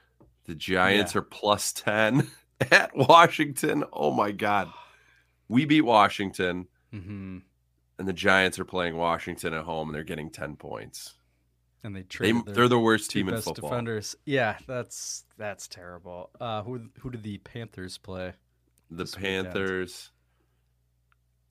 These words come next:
Speaker 1: play the Cow-, they host the Cowboys. They're getting
Speaker 2: Yes.
Speaker 1: eleven points at home, so that's
Speaker 2: Oh
Speaker 1: good.
Speaker 2: my God, that's amazing.
Speaker 1: Uh, the Patriots are off. Who else do we care about? Arizona.
Speaker 2: Mm, yeah.
Speaker 1: Arizona. They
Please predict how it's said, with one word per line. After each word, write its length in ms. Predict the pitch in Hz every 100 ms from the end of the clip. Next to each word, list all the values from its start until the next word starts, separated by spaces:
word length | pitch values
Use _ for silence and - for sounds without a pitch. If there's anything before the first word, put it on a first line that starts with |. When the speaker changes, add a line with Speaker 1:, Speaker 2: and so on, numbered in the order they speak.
| _
Speaker 1:
play 540 | - 98 92 87 87
the 120 | 82 85
Cow-, 360 | - 95 87 78
they 100 | 95
host 320 | 104 101 -
the 60 | 95
Cowboys. 680 | 98 85 76 78 69 -
They're 100 | 117
getting 200 | 110 90
Speaker 2:
Yes. 140 | 90 67
Speaker 1:
eleven 420 | 78 80 78 78
points 380 | - 85 78 -
at 60 | 82
home, 260 | 78 76 76
so 160 | -
that's 320 | 87 92 92
Speaker 2:
Oh 40 | -
Speaker 1:
good. 280 | 95 92 87
Speaker 2:
my 80 | 110 -
God, 240 | 135 110 - _
that's 160 | _ -
amazing. 360 | 101 98 101 95
Speaker 1:
Uh, 380 | 95 92 92 92
the 80 |
Patriots 680 | 87 - 113 110 113 104 -
are 140 | 95 -
off. 680 | - 95 95 92 90 - -
Who 160 | 107 95
else 240 | 92 -
do 120 | -
we 120 | 92 87
care 360 | - 87 87
about? 500 | 85 87 85 85 78 _ _ _ _ _ _ _ -
Arizona. 600 | 107 101 107 104 80 69 92
Speaker 2:
Mm, 100 | 92 _ _
yeah. 60 | 90 90
Speaker 1:
Arizona. 920 | 92 87 85 90 90 90 90 87 80 _ _
They 500 | 82 92 92 92 90